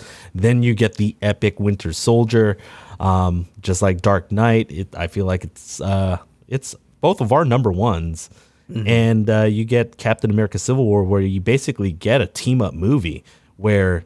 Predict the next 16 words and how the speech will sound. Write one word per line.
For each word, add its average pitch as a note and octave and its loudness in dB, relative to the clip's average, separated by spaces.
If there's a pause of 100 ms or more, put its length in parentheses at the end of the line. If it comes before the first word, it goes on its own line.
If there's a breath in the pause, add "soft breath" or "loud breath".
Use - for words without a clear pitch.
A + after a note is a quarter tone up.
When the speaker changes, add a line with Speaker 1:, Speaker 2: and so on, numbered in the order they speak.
(180)
Speaker 1:
there's, A2+ 0
like, G2 -2
so B2 0
many, A2 2 (460 soft breath)
uh, F2+ -2 (100)
characters B2 0
that A2 0
they G#2 0
did G#2+ 0
introduce. A2 0
I F#2+ 2
mean, F#2+ 2
they G#2 0
introduced G#2+ -4
Black G#2+ -2
Panther. A#2+ 0